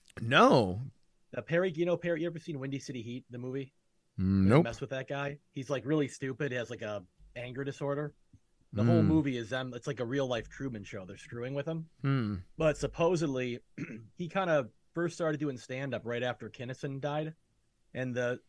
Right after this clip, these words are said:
Speaker 2: suppo-, and he has a very si-, similar style to Kinison that he was attempting to pull off. And the theory is supposedly Kinison got in a car crash and survived.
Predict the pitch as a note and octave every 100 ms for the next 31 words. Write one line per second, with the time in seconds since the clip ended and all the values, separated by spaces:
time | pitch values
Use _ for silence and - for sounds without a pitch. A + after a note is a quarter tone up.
0 | _ - A#2 D#3 C#3+ E3 D3+ C3 D3 C#3+
1 | - D3 - D#3+ C#3 A#2 - B2+ B2 C#3+
2 | C#3+ D3 D#3 D#3+ E3 C#3+ C3+ D3 C#3+ D#3
3 | C#3 D3+ D3 D#3+ D3+ D#3 D#3+ _ _ _
4 | _ _ - B2+ B2+ A#2+ A2+ A2+ E3 E3+
5 | C#3+ A#2+ A#2 A2+ - D#3 E3 C#3+ B2 A2+
6 | A2 _ _ _ _ _ _ - E3+ E3
7 | E3+ C#3 D3+ B2+ A#2 - D3+ D#3 C#3+ A#2+
8 | A2+ B2+ A2+ A#2+ G#2 B2 A#2 G2+ F2